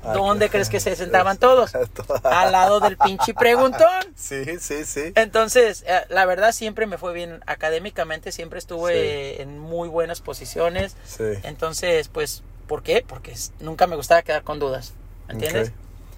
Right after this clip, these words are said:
Speaker 2: Entonces, pero retomando un poco sobre lo que el maestro nos dijo. Entonces, cuando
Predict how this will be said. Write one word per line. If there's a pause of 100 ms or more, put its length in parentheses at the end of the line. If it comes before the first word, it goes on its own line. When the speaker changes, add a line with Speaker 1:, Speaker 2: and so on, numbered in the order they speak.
(300)
Speaker 2:
Entonces,
pero
retomando
un
poco
sobre
lo
que
el
maestro
nos
dijo.
Entonces,
cuando